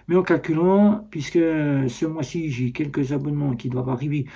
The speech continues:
euh, supplémentaires, je remettrai,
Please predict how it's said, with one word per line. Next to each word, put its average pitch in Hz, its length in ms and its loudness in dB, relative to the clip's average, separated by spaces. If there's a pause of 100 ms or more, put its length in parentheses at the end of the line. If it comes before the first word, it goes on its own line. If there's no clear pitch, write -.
(440)
euh, 139 220 2
supplémentaires, 156 800 2
je 131 120 -2
remettrai, 151 800 -2